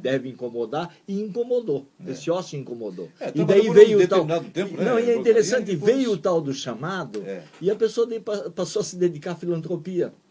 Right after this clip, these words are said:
Speaker 2: Ó.
Speaker 1: né? Ela, ela... e é interessante, uma,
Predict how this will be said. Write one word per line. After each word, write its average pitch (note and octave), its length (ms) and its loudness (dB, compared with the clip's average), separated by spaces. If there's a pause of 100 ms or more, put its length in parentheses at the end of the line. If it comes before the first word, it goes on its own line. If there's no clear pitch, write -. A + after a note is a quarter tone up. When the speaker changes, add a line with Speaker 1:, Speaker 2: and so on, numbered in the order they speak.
Speaker 2:
Ó. F2+ 160 -14
Speaker 1:
né? G3+ 240 -4 (180)
Ela, A#2+ 300 -4
ela... A2+ 480 -4 (280)
e F#3 160 2
é G#3+ 80 6
interessante, E3 840 0
uma, C#3 260 -6